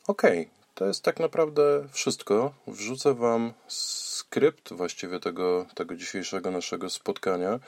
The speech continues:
jako komentarz do odcinka podcastu.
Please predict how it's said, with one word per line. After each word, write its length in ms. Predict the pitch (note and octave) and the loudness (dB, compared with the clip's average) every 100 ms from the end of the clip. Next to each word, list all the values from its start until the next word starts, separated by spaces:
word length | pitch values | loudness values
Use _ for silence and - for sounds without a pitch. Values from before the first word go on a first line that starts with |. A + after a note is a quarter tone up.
| - - - - - - _ | -20 -20 -20 -20 -20 -20 _
jako 800 | F#2+ F#2 F#2 - F#2 F#2 F#2 F2+ - _ _ | -4 -2 0 0 4 4 4 0 -4 _ _
komentarz 680 | - F#2+ G#2 A#2+ F#2 E2+ | 2 4 4 2 -2 -2
do 380 | E2+ E2+ E2 E2 - - | 0 2 2 0 -6 -8
odcinka 520 | - - F#2+ F2+ F#2+ | -8 -6 -8 -4 -4
podcastu. 680 | G#2 - G2 - G#2+ A#2 | -4 -2 -2 0 0 0